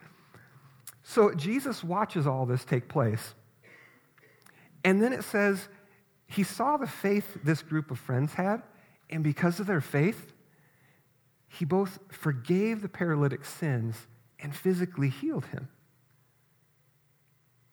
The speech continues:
Isn't Jesus cool? Like,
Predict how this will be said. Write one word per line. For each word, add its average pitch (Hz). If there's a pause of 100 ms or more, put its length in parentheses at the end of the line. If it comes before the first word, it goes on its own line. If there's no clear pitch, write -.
(440)
Isn't 262
Jesus 160
cool? 175 (1500)
Like, 220